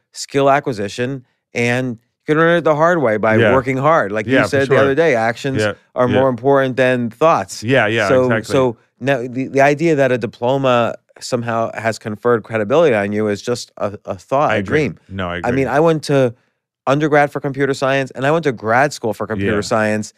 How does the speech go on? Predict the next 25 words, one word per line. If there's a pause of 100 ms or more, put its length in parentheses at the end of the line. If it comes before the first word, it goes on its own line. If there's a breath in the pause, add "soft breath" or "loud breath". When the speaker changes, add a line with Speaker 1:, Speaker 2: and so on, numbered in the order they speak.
(380)
Speaker 1:
and
I
had
to
take
remedial (180)
computer
classes (240)
to
be
as
good
as
the
worst
programmer
at
my
first
job. (300)
So (380)
it,
it
didn't
really